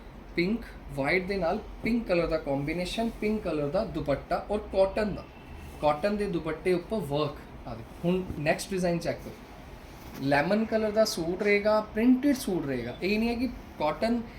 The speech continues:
ਇੱਕ ਵਾਰੀ ਯੂਜ਼ ਕਰ ਲਈ ਨਾ ਤੁਸੀਂ, ਤੁਸੀਂ ਕਹੋਗੇ, "ਬ੍ਰਦਰ, ਇਹ ਸੂਟ ਸਾਨੂੰ ਬਹੁਤ ਅੱਛੇ ਲੱਗੇ, ਬਹੁਤ ਹੀ ਪਿਆਰੇ ਲੱਗੇ।" ਤੇ ਆਹ ਰਹੇਗੀ ਇਹਦੀ ਬਾਟਮ ਤੇ ਵਰਕ, ਇਹ ਰਹੇਗਾ ਬਾਟਮ ਤੇ ਵਰਕ। ਆ ਦੇਖੋ, ਪ੍ਰੋਪਰ ਚੈੱਕ ਕਰਾਂਗੇ, ਆਹ ਰਹੇਗਾ ਬਾਟਮ ਤੇ ਵਰਕ, ਫਰੰਟ ਤੇ ਵੀ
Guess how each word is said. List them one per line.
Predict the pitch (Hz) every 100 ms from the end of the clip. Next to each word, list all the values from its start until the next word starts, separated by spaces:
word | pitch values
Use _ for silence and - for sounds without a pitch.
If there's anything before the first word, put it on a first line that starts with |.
| - -
ਇੱਕ | 214 -
ਵਾਰੀ | 247 247
ਯੂਜ਼ | 196 208 247
ਕਰ | 214 214
ਲਈ | 214 196
ਨਾ | 214
ਤੁਸੀਂ, | 190 - 135
ਤੁਸੀਂ | 120 170 208
ਕਹੋਗੇ, | 196 190 202
"ਬ੍ਰਦਰ, | 180 180 196
ਇਹ | 196
ਸੂਟ | 190 185
ਸਾਨੂੰ | 175 170 175 185 -
ਬਹੁਤ | 143 143 175 156
ਅੱਛੇ | - 160
ਲੱਗੇ, | 147 - 165 -
ਬਹੁਤ | 139 135 175 185
ਹੀ |
ਪਿਆਰੇ | 180 147 117
ਲੱਗੇ।" | 113 - - - - - - - -
ਤੇ | 170 -
ਆਹ | 160 196 214
ਰਹੇਗੀ | 165 156 185
ਇਹਦੀ | 175 165
ਬਾਟਮ | 196 143 139 143 180 190 185
ਤੇ | 156 170
ਵਰਕ, | 170 131 117 - - - -
ਇਹ | 175 202
ਰਹੇਗਾ | 185 156 214
ਬਾਟਮ | 180 139 135 147 143
ਤੇ | 135
ਵਰਕ। | - - -
ਆ | 127
ਦੇਖੋ, | 120 120
ਪ੍ਰੋਪਰ | - 151 - 202
ਚੈੱਕ | 185 170
ਕਰਾਂਗੇ, | 190 180 180 220 - - - -
ਆਹ | 147 165
ਰਹੇਗਾ | 170 160
ਬਾਟਮ | 139 135 185 190
ਤੇ | 202
ਵਰਕ, | 190 185 240 - - - - - -
ਫਰੰਟ | 156 180
ਤੇ | 208 202
ਵੀ | 226